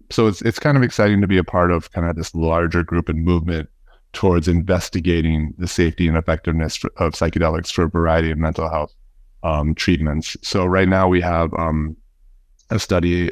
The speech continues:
that we're working on of L S D to treat generalized anxiety disorder, and another study, psilocybin, to treat what's known as treatment-resistant depression.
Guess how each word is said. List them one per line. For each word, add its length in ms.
that 160
we're 140
working 260
on 180
of 160
L 140
S 160
D 380
to 80
treat 260
generalized 600
anxiety 560
disorder, 600
and 280
another 340
study, 500
psilocybin, 680
to 80
treat 320
what's 320
known 180
as 120
treatment-resistant 880
depression. 640